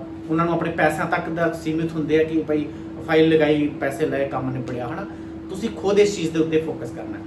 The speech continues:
ਇਹ ਸੀਗਾ ਸਮਰ ਵਕੇਸ਼ਨ ਤੇ ਖਾਸ ਕਰਕੇ ਇਸ ਤਰ੍ਹਾਂ ਕੈਨੇਡਾ ਡੇ, ਇੱਕ ਖਾਸ ਓਕੇਸ਼ਨ ਦੇ ਉੱਤੇ ਜੇਕਰ ਤੁਸੀਂ ਫਾਈਲ ਲਗਾਈ ਉਹਨੂੰ ਲੈ ਕੇ। ਹੁਣ ਬਹੁਤ ਇੰਪੋਰਟੈਂਟ ਹੈ ਕਿ ਭਾਈ ਕਨਵੋਕੇਸ਼ਨ ਤੇ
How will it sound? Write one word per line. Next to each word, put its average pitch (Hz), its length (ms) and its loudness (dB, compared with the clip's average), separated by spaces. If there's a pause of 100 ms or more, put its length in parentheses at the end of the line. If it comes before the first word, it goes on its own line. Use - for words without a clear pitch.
(220)
ਇਹ 208 200 4
ਸੀਗਾ 208 300 -2 (320)
ਸਮਰ 180 280 2
ਵਕੇਸ਼ਨ 190 480 -4
ਤੇ 202 220 2
ਖਾਸ 160 280 -2
ਕਰਕੇ 160 220 -2
ਇਸ 156 60 0
ਤਰ੍ਹਾਂ 160 180 -4
ਕੈਨੇਡਾ 151 380 4
ਡੇ, 151 140 4
ਇੱਕ 160 300 -2
ਖਾਸ 165 260 2
ਓਕੇਸ਼ਨ 160 480 -4
ਦੇ 160 60 -2
ਉੱਤੇ 151 200 -2
ਜੇਕਰ 131 240 -6
ਤੁਸੀਂ 156 200 -8 (320)
ਫਾਈਲ 151 240 2
ਲਗਾਈ 160 180 0
ਉਹਨੂੰ 160 260 0
ਲੈ - 60 -8
ਕੇ। - 140 -10 (960)
ਹੁਣ 226 120 2 (280)
ਬਹੁਤ 226 540 4
ਇੰਪੋਰਟੈਂਟ 165 580 2
ਹੈ 151 80 2
ਕਿ - 140 -8
ਭਾਈ 175 140 -6
ਕਨਵੋਕੇਸ਼ਨ 131 600 -4
ਤੇ - 140 -12